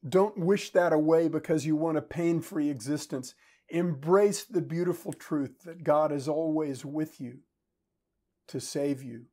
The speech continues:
And that's why everything that happens in your life happens. And rejoice in the knowledge that as He works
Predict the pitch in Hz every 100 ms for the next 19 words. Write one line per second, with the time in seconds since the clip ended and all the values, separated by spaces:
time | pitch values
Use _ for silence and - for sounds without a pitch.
0 | _ _ _ _ _ _ _ _ _ _
1 | 131 139 143 - 147 135 123 - _ 180
2 | 190 151 151 156 147 143 - 156 147 139
3 | 135 127 143 143 147 131 131 131 123 120
4 | 117 110 104 - _ _ _ _ _ 135
5 | 113 - 110 95 - - _ _ _ _
6 | _ _ _ _ _ _ _ _ _ _
7 | _ _ _ _ _ _ 135 135 135 120
8 | 151 165 143 - - - _ 143 131 123
9 | 123 123 117 123 - _ _ _ _ _
10 | _ _ _ _ _ _ _ _ _ _
11 | _ 143 131 139 143 - 160 147 151 156
12 | 156 -